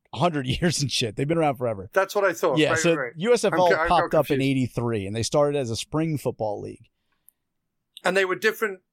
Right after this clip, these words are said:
Speaker 2: entirely. They were, like,
Speaker 1: It was
Speaker 2: completely
Speaker 1: a completely
Speaker 2: different teams.
Speaker 1: different league. Then in
Speaker 2: All right.
Speaker 1: nineteen eighty-six, they decided that they were gonna go head-to-head and have fall football against N F L's fall football. And it flat, it fell flat on their faces because they
Speaker 2: Right.
Speaker 1: couldn't find a T V contract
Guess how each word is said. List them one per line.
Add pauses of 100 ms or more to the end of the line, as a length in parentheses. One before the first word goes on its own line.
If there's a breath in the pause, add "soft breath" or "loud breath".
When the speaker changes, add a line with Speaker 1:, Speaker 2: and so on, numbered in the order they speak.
Speaker 2:
entirely. (200)
They
were,
like,
Speaker 1:
It
was
Speaker 2:
completely
Speaker 1:
a
completely
Speaker 2:
different
teams.
Speaker 1:
different
league. (560)
Then
in
Speaker 2:
All
right.
Speaker 1:
nineteen
eighty-six,
they
decided
that
they
were
gonna
go
head-to-head
and
have
fall
football (280)
against
N
F
L's
fall
football. (600)
And
it
flat, (100)
it
fell
flat
on
their
faces
because
they
Speaker 2:
Right.
Speaker 1:
couldn't
find
a
T
V
contract